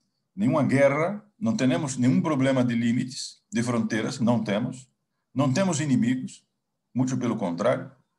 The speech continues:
Tenemos sí amigos y muy queridos, como son la Argentina y los argentinos, mas también no tenemos con los, los otros. Y no tenemos amenazas concretas, plausibles.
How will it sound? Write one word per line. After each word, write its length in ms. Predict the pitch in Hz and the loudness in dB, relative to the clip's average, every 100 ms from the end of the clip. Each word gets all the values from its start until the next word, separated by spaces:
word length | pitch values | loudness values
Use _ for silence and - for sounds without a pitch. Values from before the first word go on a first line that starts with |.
| _ | _
Tenemos 280 | - 147 113 | -6 -4 -4
sí 140 | - 175 | -4 0
amigos 540 | 107 107 165 104 90 | 2 2 0 -4 -4
y 40 | |
muy 200 | 104 131 | 0 0
queridos, 600 | 127 98 120 127 - - _ | 0 -2 -2 -2 -6 -12 _
como 180 | - 95 | -10 -8
son 260 | - 120 104 | -4 0 0
la 80 | |
Argentina 540 | 98 90 85 110 135 123 | 0 -2 -8 -4 0 0
y 40 | |
los 200 | 101 104 | 0 -4
argentinos, 680 | 80 90 - 143 160 180 - _ _ _ _ _ _ _ | -6 -8 -8 -8 -8 -12 -18 _ _ _ _ _ _ _
mas 140 | 139 143 | -4 0
también 220 | 202 220 | 2 2
no 140 | 160 | 2
tenemos 420 | 131 135 135 101 | 2 2 2 0
con 160 | - 92 | -4 -8
los, 240 | 78 - - | -10 -14 -14
los 180 | 82 85 | -12 -12
otros. 220 | - _ _ _ _ _ _ _ _ _ _ _ _ _ _ _ _ _ _ - | -14 _ _ _ _ _ _ _ _ _ _ _ _ _ _ _ _ _ _ -4
Y 500 | 127 135 147 185 - - _ _ - | 0 0 0 -6 -10 -20 _ _ -2
no 260 | 123 151 | 0 0
tenemos 560 | 180 202 180 127 - - | 0 0 0 -4 -10 -6
amenazas 840 | - 123 165 185 - 90 - - _ _ _ | -4 0 2 0 -2 -6 -10 -16 _ _ _
concretas, 760 | 120 110 - - - 87 - - | -2 0 0 0 0 -10 -12 -6
plausibles. 720 | 101 101 139 85 85 - | -2 0 0 -2 -2 -8